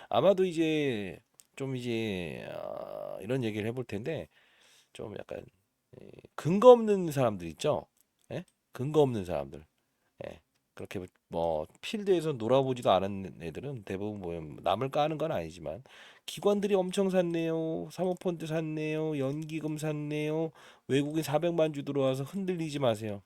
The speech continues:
네, 그런 쓸데기 없는 소리 듣지 마십시오. 저는 그냥 현실적인 이야기를 하고 여러분들 수익을 크게 내시는 그런 투자가 됐으면 좋겠어요.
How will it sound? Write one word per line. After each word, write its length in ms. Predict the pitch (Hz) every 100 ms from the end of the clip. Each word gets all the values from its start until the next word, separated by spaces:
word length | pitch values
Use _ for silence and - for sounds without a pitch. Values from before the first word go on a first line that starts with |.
| -
네, 240 | 107 101
그런 240 | - 120 110
쓸데기 400 | - 165 - 151
없는 220 | 131 123 110
소리 180 | 110 107 - 95 92
듣지 240 | - 104 -
마십시오. 420 | 85 82 - 98 - - - - -
저는 220 | - 131 135
그냥 220 | 135 127
현실적인 580 | 139 208 196 175 151 139
이야기를 340 | 120 104 104 107
하고 360 | 110 208 226
여러분들 320 | - 85 73 95
수익을 600 | - 165 147 165 185 -
크게 320 | - - - 202
내시는 500 | 139 104 110 104 151
그런 200 | - 92
투자가 360 | 95 - 113 92
됐으면 340 | 90 92 101
좋겠어요. 380 | 98 - 110 107